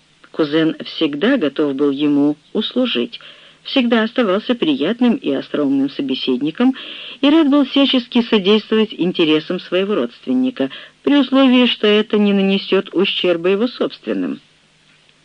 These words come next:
Теперь он даже пообещал Джорджу сделать всё возможное, чтобы выхлопотать для него у влиятельных лиц какое-нибудь место, ибо Джордж день ото дня проявлял всё более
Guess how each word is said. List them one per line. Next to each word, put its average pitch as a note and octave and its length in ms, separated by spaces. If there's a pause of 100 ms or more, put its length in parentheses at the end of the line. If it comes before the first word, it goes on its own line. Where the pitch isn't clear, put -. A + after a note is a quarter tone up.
(880)
Теперь G#3 300
он E3+ 140
даже F3 260
пообещал E3 640
Джорджу C#3+ 560 (420)
сделать F3+ 520
всё G#3+ 300
возможное, D#3 720 (260)
чтобы G3 360
выхлопотать A#3 760
для G3 160
него G3 480
у F#3 120
влиятельных F3 840
лиц A3 240 (760)
какое-нибудь A#3+ 640
место, C3+ 460 (400)
ибо G3+ 340
Джордж F#3 540
день E3+ 400
ото D#3+ 240
дня D#3 240
проявлял D3+ 560
всё C#3+ 460
более F3+ 560